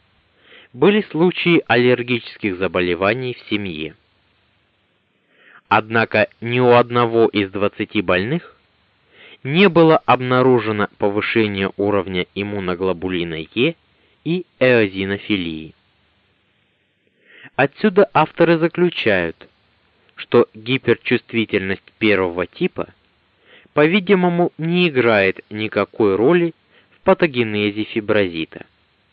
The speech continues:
Мы согласны, что миофасциальные болевые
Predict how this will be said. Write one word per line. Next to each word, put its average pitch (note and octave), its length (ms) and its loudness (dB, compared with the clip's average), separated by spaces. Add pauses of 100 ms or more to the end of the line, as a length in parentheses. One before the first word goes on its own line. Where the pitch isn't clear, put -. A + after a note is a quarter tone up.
(1080)
Мы C3+ 260 -4
согласны, A2+ 720 0 (400)
что - 320 0
миофасциальные A2 1120 -2
болевые G2 560 0